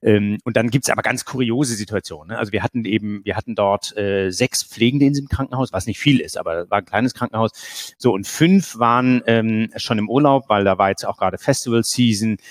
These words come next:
Und es gab noch eine, und diese eine war natürlich für mich, äh, die war, <laughs> die war ja die allerwert-, der allerwertvollste <laughs> Mensch in der Region.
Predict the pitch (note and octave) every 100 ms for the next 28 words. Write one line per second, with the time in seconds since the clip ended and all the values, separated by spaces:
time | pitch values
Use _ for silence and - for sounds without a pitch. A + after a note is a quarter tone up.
0 | - - _ _ _ - A2 B2 - A#2+
1 | - B2 A2+ A#2 C#3+ C3+ G2+ G2+ G#2 G2
2 | G#2+ C3 A#2 A2+ G#2+ A#2+ A2+ - A2+ B2
3 | - - - G#2 G#2 G2+ G#2 F#2 F#2 -
4 | - - - - D3+ - - - - F#2+
5 | F2 F#2 F#2+ F#2+ G#2 G2 G2 F#2 A2 -
6 | G2+ A2 G#2+ G#2 A#2+ - A2+ - - -
7 | G3 B2+ E3+ C#3+ B2+ A2 G#2+ G2+ G#2 B2+